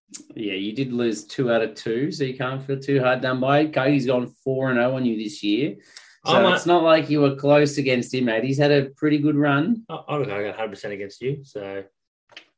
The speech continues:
Speaker 1: Oh, mate, I don't even know what you're talking about. I only, I only register the players that I'm in the competition with now, and that's Cargie, and I'm two and oh on him.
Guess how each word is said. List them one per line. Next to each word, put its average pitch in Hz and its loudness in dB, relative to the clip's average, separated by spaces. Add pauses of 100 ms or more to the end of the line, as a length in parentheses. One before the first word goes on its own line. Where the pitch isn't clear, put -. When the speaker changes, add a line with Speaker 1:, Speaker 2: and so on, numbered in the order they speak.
Speaker 1:
Oh, 104 -2
mate, 101 0
I 117 0
don't 113 -4
even 107 -4
know 110 -4
what 113 -4
you're 113 -6
talking 123 0
about. 123 2
I 120 2
only, 123 0
I 127 4
only 135 4
register 123 0
the 110 -6
players 113 0
that 104 0
I'm 104 -2
in 107 -2
the 104 -4
competition 104 -8
with 98 -6
now, 110 -4
and 110 -6
that's 110 -6
Cargie, 117 -2
and 120 0
I'm 107 -4
two 120 -6
and 110 -6
oh 110 -6
on 104 -2
him. 143 2